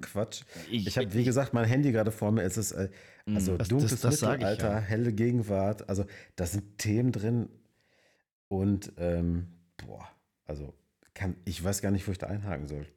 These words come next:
Speaker 2: Das Schlimme ist, du
Speaker 1: Unfassbar.
Speaker 2: kriegst die, du, du kriegst die Leute ja mit ordentlichen Argumenten gar nicht eingefangen. Ne, da war irgendwie, ich hatte dann auch die Tage was über, über Flat Earth,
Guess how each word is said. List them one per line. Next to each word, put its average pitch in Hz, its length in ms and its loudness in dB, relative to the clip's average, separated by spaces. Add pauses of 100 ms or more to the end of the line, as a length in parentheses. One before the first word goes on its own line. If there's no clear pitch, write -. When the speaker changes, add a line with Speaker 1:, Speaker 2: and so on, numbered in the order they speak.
(560)
Speaker 2:
Das - 120 -4
Schlimme 127 340 2
ist, 135 100 -2
du 143 60 0
Speaker 1:
Unfassbar. - 220 -2
Speaker 2:
kriegst - 180 -8
die, 101 140 -10
du, 117 180 -2
du 113 100 -6
kriegst - 320 -6
die 117 60 2
Leute 113 320 2
ja 98 60 0
mit 104 120 2
ordentlichen 101 460 0
Argumenten 92 480 0
gar 82 160 -2
nicht 82 180 -2
eingefangen. 80 680 -4
Ne, 95 160 0
da 101 140 0
war 98 120 0
irgendwie, 107 380 2
ich 104 120 -2
hatte 117 160 0
dann 95 160 2
auch 117 160 -2
die 110 140 -8
Tage 104 420 -2
was 98 220 -4
über, 98 240 -2
über 87 240 -2
Flat - 320 -2
Earth, 107 240 0